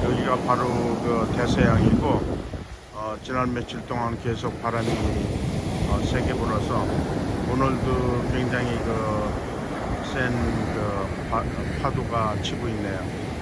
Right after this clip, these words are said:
아침 지금 해가 떠야 될 시간인데 구-, 구름이 꽉 껴서 해는 뜨지 않고, 어, 그러다 보니 아침에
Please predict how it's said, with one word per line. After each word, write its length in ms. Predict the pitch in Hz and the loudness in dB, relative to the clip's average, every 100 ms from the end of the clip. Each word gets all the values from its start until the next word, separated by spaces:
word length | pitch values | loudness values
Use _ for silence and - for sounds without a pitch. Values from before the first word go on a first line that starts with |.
| - - - | -4 -4 -2
아침 840 | - - - 147 147 143 139 139 131 | 0 2 2 2 2 2 2 2 2
지금 160 | 139 135 131 135 | 2 2 2 2
해가 340 | 135 135 131 131 | 2 4 4 2
떠야 260 | 135 131 | 2 2
될 140 | 123 123 | 0 -2
시간인데 600 | - 123 120 123 156 123 | -2 -2 0 -2 0 -2
구-, 880 | - - - - - - - 135 135 139 | -2 -4 -4 -4 -4 -6 -4 -4 -4 -2
구름이 540 | 135 135 135 131 127 - | 0 0 0 0 -2 -2
꽉 380 | 127 123 123 120 117 | 2 4 4 2 0
껴서 400 | 123 117 127 123 | -2 -2 -2 -2
해는 380 | 120 127 123 120 | 0 -2 -2 -2
뜨지 260 | - - - | -2 -4 -2
않고, 340 | 113 101 - - - - - - - - - - - - | -2 -2 0 0 0 0 -2 -2 0 0 0 -2 -2 -2
어, 40 | - 107 - - - - - - - - - - - - - - - - | 2 4 4 4 2 2 0 0 2 2 2 2 2 2 2 2 2 2
그러다 420 | 131 135 135 127 123 | 2 4 4 4 2
보니 200 | 123 127 | 2 2
아침에 1000 | 123 113 120 - 131 131 127 127 123 120 | 2 2 2 2 2 2 2 2 2 2